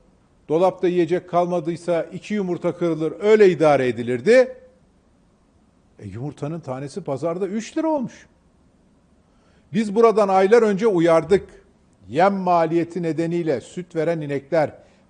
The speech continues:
gebe hayvanlar kesime gidiyor diye bas bas bağırdık. Süt üreticisini desteklemezseniz Türkiye büyük bir süt kriziyle karşı karşıya kalacak dedik. Ve ne yazık ki yine haklı çıktık.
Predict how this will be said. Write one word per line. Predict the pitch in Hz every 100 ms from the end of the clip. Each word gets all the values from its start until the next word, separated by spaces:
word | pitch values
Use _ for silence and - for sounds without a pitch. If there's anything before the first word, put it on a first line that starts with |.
| -
gebe | 147 175
hayvanlar | 165 170 165 160 170 185
kesime | - 147 165 170
gidiyor | 139 139 175 165
diye | 151 127
bas | 147 180 -
bas | 160 165 -
bağırdık. | 127 127 139 151 143 - _ _ _ _ _ _ _ _ _
Süt | 214 185
üreticisini | 185 180 165 139 - 185 151
desteklemezseniz | 147 - 156 - 160 160 175 - 170 123 - _ _ _ _ _
Türkiye | 185 165 - 190 151
büyük | 196 190
bir | 175
süt | 160 - 202 -
kriziyle | - 165 143 175 175
karşı | - 165 - 180
karşıya | 165 151 - 160
kalacak | - 151 151 185 - 127
dedik. | 143 156 180 - _ _ _ _ _ _ _ _ _ _ _ _ _
Ve | 113 117
ne |
yazık | 165 190 135 131
ki | 151
yine | 156 190
haklı | 151 - 120
çıktık. | - - _